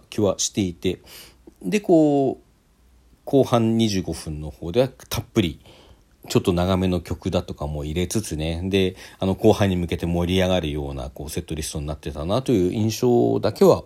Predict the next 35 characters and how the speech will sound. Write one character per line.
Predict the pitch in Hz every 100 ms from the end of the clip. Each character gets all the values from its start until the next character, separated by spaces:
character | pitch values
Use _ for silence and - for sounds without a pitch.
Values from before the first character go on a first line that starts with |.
| -
あ | 95
の、 | 85
あ | 76
り | 78
ま | 82
す | -
ね。 | 73 76 - - _ _ _ _ _ _ _ _ _ _ 135
何 | 180 214
せ | 220
こ | 202 185
う、 | -
通 | 294 285
し | -
て | 123
言 | 92 101
え | 117
る |
こ | 139 139
と | 127
は | 90
ね、 | 87 85 -
今 | - 240
回、 | 135 107 98 107
レ | 139
オ |
ワ | 190
ン | 202
ダ | 123
ー | 107
な | 117
ん |
か | 95
す | - 127
ご | 165 247
い、 | 240 127 95